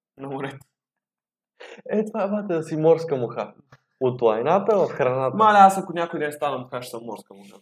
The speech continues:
Speaker 2: Нали?
Speaker 1: Аз съм цанко морската муха.
Speaker 2: Аз веднъж докарах една муха от Варна до, до София. С влак.
Speaker 1: И тя умря ли?
Speaker 2: Не, бе,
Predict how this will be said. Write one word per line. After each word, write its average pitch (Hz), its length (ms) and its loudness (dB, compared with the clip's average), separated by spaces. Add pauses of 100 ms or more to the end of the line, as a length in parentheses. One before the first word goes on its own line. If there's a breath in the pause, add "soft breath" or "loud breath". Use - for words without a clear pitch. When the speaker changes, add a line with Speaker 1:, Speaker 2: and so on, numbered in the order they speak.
(380)
Speaker 2:
Нали? 147 460 -2
Speaker 1:
Аз - 280 0
съм 156 160 -6
цанко 151 420 -2
морската 131 400 -8
муха. 113 120 -12
Speaker 2:
Аз 131 280 0
веднъж 160 340 0
докарах 139 440 0
една 147 140 -2
муха 139 240 0
от 127 180 2
Варна 127 380 0
до, 113 100 -4 (540)
до 101 120 -20
София. 104 420 -8 (720)
С 110 120 -16
влак. 101 240 -8 (440)
Speaker 1:
И 127 60 -20
тя 120 160 -8
умря 113 260 -6
ли? 135 60 -12 (920)
Speaker 2:
Не, 175 140 -6
бе, 302 140 -6